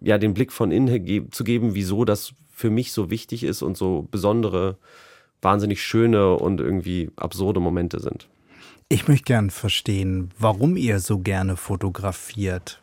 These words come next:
Speaker 2: Was fasziniert euch an der Fotografie? Vielleicht erst du, Kasimir, und dann Simeon.
Speaker 1: Ähm,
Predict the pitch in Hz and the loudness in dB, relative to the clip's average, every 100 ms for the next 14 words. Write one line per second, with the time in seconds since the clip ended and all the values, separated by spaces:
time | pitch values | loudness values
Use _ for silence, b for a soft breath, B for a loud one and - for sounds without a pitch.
0 | _ 123 - - 147 127 - 135 113 107 | _ -6 -4 -6 -4 -4 -2 2 2 2
1 | 101 95 101 101 98 95 101 - 110 107 | 0 -2 -2 -2 -2 -2 -4 -6 -4 -4
2 | 98 101 - - 98 110 - _ _ _ | -4 -6 -8 -8 -8 -10 -16 _ _ _
3 | _ 113 98 135 101 - 110 - 107 104 | _ -6 -4 -4 -4 -4 -4 -2 0 0
4 | 104 98 98 101 95 95 98 95 98 113 | 0 0 -2 -2 -4 -2 -2 -4 -4 -8
5 | _ b b b b b b b b _ | _ b b b b b b b b _
6 | _ _ - 98 87 85 85 85 85 | _ _ -4 0 2 0 0 -2 -4